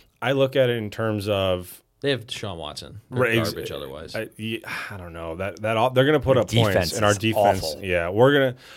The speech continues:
Speaker 1: I could see the Houston game kind of being like what happened. Um,
Speaker 2: We'll also most likely have Nick Chubb back.
Speaker 1: we're gonna. That will help. That'll be massively important.
Speaker 2: Yeah.
Speaker 3: Yeah.
Speaker 1: Um,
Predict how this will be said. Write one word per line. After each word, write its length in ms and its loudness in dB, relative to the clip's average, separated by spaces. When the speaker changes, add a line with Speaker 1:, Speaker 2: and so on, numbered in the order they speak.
Speaker 1:
I 100 2
could 180 0
see 120 -2
the 100 -2
Houston 380 -2
game 180 2
kind 240 0
of 80 0
being 280 0
like 260 -2
what 260 -4
happened. 540 -4
Um, 540 -6
Speaker 2:
We'll 120 0
also 320 0
most 220 -8
likely 240 -8
have 120 -10
Nick 140 -14
Chubb 240 -10
back. 220 -14
Speaker 1:
we're 160 -6
gonna. 220 -6
That 280 2
will 120 2
help. 260 -4
That'll 260 -2
be 360 -2
massively 640 -6
important. 420 -6
Speaker 2:
Yeah. 120 -12
Speaker 3:
Yeah. 220 -10
Speaker 1:
Um, 420 -6